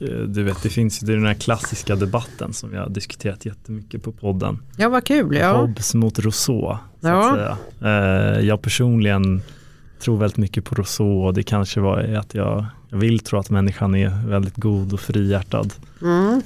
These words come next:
Speaker 1: Ehm, ha-, vet du några praktiska exempel på vad, på något land eller någonting som har hänt när lagar har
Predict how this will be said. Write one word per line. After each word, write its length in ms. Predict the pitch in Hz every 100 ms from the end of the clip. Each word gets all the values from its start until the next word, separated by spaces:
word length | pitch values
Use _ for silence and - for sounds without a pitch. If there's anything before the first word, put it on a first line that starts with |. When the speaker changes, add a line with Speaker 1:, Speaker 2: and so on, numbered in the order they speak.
| -
Speaker 1:
Ehm, 880 | 110 107 101 98 98 98 98 98 98 - - - - - - - -
ha-, 140 | 127 -
vet 220 | 135 143
du 80 | -
några 560 | 202 147 110 110 110 107
praktiska 600 | 117 117 - 208 - 123
exempel 520 | 117 110 104 - - -
på 140 | -
vad, 360 | 110 107 110 107
på 300 | - 107 107
något 240 | 104 104
land 400 | 107 123 160 120
eller 160 | 110 107
någonting 360 | 104 101 113 98
som 160 | -
har 60 | 98
hänt 420 | 113 156 123 -
när 460 | 107 98 98 98 98
lagar 800 | 104 98 92 98 95 95 101 104 - - - - - -
har 880 | 110 101 98 98 98 98 101 107